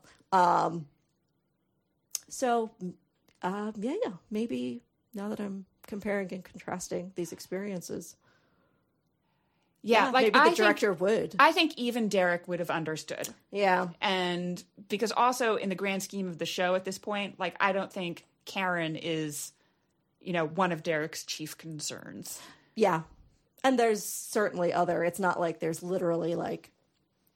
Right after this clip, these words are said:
Speaker 1: two, you know, it's not like
Speaker 2: And
Speaker 1: there's,
Speaker 2: it's not,
Speaker 1: it's
Speaker 2: yeah.
Speaker 1: not like there's, like, literally three female, um, ensemble members. And, like, if Karen, like, they're, like,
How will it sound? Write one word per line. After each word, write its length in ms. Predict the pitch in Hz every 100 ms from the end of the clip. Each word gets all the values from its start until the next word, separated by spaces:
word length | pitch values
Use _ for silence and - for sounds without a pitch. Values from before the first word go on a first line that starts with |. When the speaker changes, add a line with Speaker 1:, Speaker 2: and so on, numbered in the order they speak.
| _ _ -
Speaker 1:
two, 680 | - - 180 175 165 - - -
you 80 | 214
know, 40 |
it's 80 | -
not 80 | 262
like 120 | 240
Speaker 2:
And 100 | 285
Speaker 1:
there's, 100 | 330
Speaker 2:
it's 60 | -
not, 140 | 330
Speaker 1:
it's 60 | 277
Speaker 2:
yeah. 60 | 196
Speaker 1:
not 40 | 311
like 80 |
there's, 140 | 226 247
like, 120 | 202
literally 400 | 202 196 196 175
three 300 | - 185 175
female, 600 | 165 180 175 170 165 165 _ _ _ _ _ _ -
um, 260 | 190 175 151
ensemble 440 | 175 175 165 170 214
members. 460 | 240 262 277 277
And, 180 | - 180
like, 180 | 165 165
if 140 | 165 -
Karen, 520 | - 175 170 165 156 -
like, 140 | 175
they're, 160 | 175 - -
like, 220 | 196 185